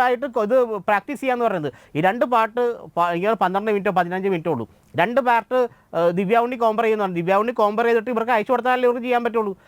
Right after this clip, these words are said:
അപ്പോൾ അവരെവിടെ നിന്ന് കോമ്പയർ ഈ സാധനം, ഏഹ്, ഇത് ചെയ്തിട്ട് ഇവർക്ക് അയച്ചു കൊടുത്തിട്ടാണോ? എന്നിട്ട് അത് നോക്കി ഇവർ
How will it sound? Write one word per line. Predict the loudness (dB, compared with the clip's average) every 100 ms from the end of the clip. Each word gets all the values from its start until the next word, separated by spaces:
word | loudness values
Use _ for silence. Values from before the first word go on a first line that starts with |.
| -4
അപ്പോൾ | 0 2
അവരെവിടെ | 4 2 2 0
നിന്ന് | 0 0
കോമ്പയർ | 0 0 0 0 -2
ഈ | 0
സാധനം, | 0 0 -4 -8 -12 0
ഏഹ്, | 0 0 0
ഇത് | 0 2
ചെയ്തിട്ട് | 0 0 0 0 0
ഇവർക്ക് | 0 2
അയച്ചു | 2 0
കൊടുത്തിട്ടാണോ? | 0 0 -2 -2
എന്നിട്ട് | 0 0
അത് | 2
നോക്കി | -2 0
ഇവർ | 0